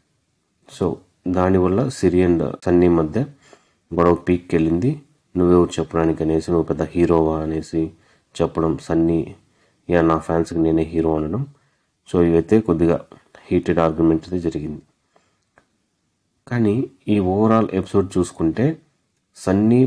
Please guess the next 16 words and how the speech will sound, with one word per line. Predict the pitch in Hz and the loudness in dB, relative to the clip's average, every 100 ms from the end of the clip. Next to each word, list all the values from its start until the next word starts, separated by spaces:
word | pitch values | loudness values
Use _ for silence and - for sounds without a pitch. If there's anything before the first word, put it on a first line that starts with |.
| 76 90 | 2 2
mostly | 95 - - 110 120 131 - - - _ _ _ _ _ _ _ _ _ - | 0 -2 -2 0 2 -2 -6 -20 -20 _ _ _ _ _ _ _ _ _ -2
కామెడీ | 87 92 98 101 | 0 2 2 4
చేయడానికి, | 95 95 90 107 135 | 4 2 0 -4 -2
లేదంటే | 98 90 90 110 - 90 | 0 0 0 -2 -2 -2
జోవియల్గా | 90 90 92 92 101 151 - _ _ _ _ _ _ _ _ 87 | 4 4 4 4 2 -2 -4 _ _ _ _ _ _ _ _ -2
లాస్ట్ | 85 - 95 | 0 -2 0
వీక్ | 90 - | 0 0
కాబట్టి | 82 80 - 127 151 | 0 0 0 -2 0
చేశాడనిపించింది. | 92 85 90 85 80 78 76 78 92 131 131 | 0 0 2 0 0 -4 -8 -6 -4 -4 -6
కానీ | 87 80 113 151 - _ _ _ _ 87 | -6 -4 -4 -6 -14 _ _ _ _ -12
దాన్ని | 87 87 107 175 - _ - | -6 -2 -2 -4 -8 _ -16
సిరి | - 117 110 156 - _ | 0 2 2 -2 -6 _
కొద్దిగా | 87 82 82 | -4 -2 -2
సీరియస్గా | 87 82 80 82 82 | -2 -2 -4 -6 -6
తీసుకునిందని, | 80 - 85 78 78 113 160 - _ _ _ | -10 -6 -2 -2 -2 -4 -6 -12 _ _ _
"నువ్వు | 85 | 0